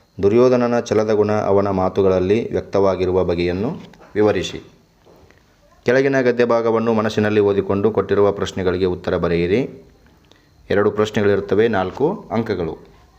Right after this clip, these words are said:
ಕೆಳಗಿನ ಯಾವುದಾದರೂ ಒಂದಕ್ಕೆ ಕೊಟ್ಟಿರುವ ಮಾಹಿತಿಯನ್ನು ಆಧರಿಸಿ ಪತ್ರ ಬರೆಯಿರಿ. ನಿಮ್ಮನ್ನು ಮೈಸೂರಿನ ಸರ್ಕಾರಿ ಪ್ರೌಢಶಾಲೆಯಲ್ಲಿ ಓದುತ್ತಿರುವ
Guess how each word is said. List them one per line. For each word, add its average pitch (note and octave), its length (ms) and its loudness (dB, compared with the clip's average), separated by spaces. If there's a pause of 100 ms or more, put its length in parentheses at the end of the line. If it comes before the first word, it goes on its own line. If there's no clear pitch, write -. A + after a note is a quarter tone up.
(1300)
ಕೆಳಗಿನ A#2+ 320 2
ಯಾವುದಾದರೂ A2 640 2
ಒಂದಕ್ಕೆ G#2 640 -2
ಕೊಟ್ಟಿರುವ G2+ 500 0
ಮಾಹಿತಿಯನ್ನು F#2+ 600 -2
ಆಧರಿಸಿ F2 480 -4
ಪತ್ರ - 340 -6 (320)
ಬರೆಯಿರಿ. E2+ 460 -4 (840)
ನಿಮ್ಮನ್ನು A#2+ 360 2
ಮೈಸೂರಿನ A2+ 580 0
ಸರ್ಕಾರಿ G#2+ 560 0
ಪ್ರೌಢಶಾಲೆಯಲ್ಲಿ G2 800 -2
ಓದುತ್ತಿರುವ F2+ 540 -2